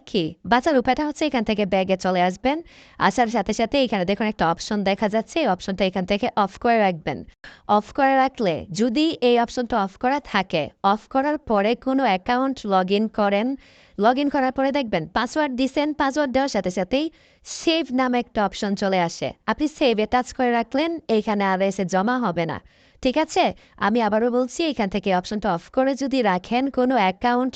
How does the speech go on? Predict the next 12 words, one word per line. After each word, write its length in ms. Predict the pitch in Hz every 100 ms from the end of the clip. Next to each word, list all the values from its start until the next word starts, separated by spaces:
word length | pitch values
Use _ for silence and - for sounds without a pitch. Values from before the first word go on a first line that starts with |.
| 214
log 240 | 196 202
in 200 | 220 226
করেন 280 | 247 233 214
আপনার 260 | 196 247
মোবাইলের 480 | 226 180 170 180 190
মধ্যে, 380 | 196 208 208 277
তখন 300 | 240 196 208
সেভ 380 | 202 269 277 247
নামে 260 | 214 202
একটা 240 | 202 - 196
অপশন 260 | 185 214
আছে। 340 | 185 160 156